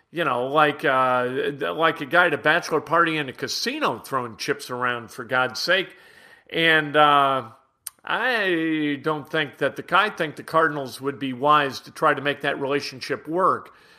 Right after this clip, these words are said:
rather than end it. Uh, Jimmy Garoppolo, you know what? A lot of people don't like Jimmy Garoppolo, and I, I get to an extent why, because he has a tough time staying healthy,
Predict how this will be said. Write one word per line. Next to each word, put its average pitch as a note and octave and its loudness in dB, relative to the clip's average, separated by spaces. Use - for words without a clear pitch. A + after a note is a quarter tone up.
rather D3 2
than C3+ -4
end C3+ -2
it. - -12
Uh, E3+ 6
Jimmy F3+ 2
Garoppolo, F3 4
you A#3+ -8
know D4 4
what? A3+ 6
A - -18
lot F4 8
of - -4
people F4 0
don't C#4 2
like A3+ 4
Jimmy F3+ -2
Garoppolo, C#3 2
and D3 -4
I, A3 2
I G3 2
get E3 0
to G3+ -4
an G3+ -2
extent G#3+ -2
why, G3 0
because F3+ 0
he E3 0
has F3 0
a D3+ -6
tough F#3 -2
time E3+ -2
staying F3 -4
healthy, D#3+ -2